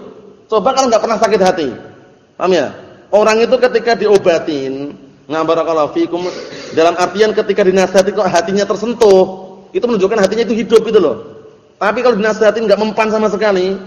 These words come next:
udah mati hatinya, jarang dia sakit hati. Allahul musta'an. Nah, barakallahu fikum, maksudnya apa? Maksudnya itu jangan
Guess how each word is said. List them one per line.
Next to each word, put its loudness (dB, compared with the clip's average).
udah -4
mati -2
hatinya, -4
jarang 0
dia -2
sakit -6
hati. -6
Allahul 0
musta'an. -8
Nah, -4
barakallahu 0
fikum, -2
maksudnya -2
apa? -2
Maksudnya -6
itu -4
jangan -4